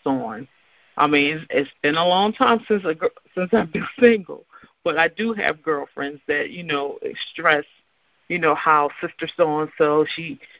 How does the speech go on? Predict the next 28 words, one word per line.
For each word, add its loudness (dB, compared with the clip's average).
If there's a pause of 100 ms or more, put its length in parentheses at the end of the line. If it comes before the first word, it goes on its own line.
(100)
trying 2
to -6
set 2
me -4
up -2
on -2
the -10
blind -4
date, -4
but, 4 (100)
you -14
know, -2
I'm -6
trying 2
to -10
do -8
this. 0 (600)
So 2 (180)
it, 4 (120)
it, 2
I 4
guess 2
it -4
comes -8
down -4
to -6 (520)
being -2
honest 0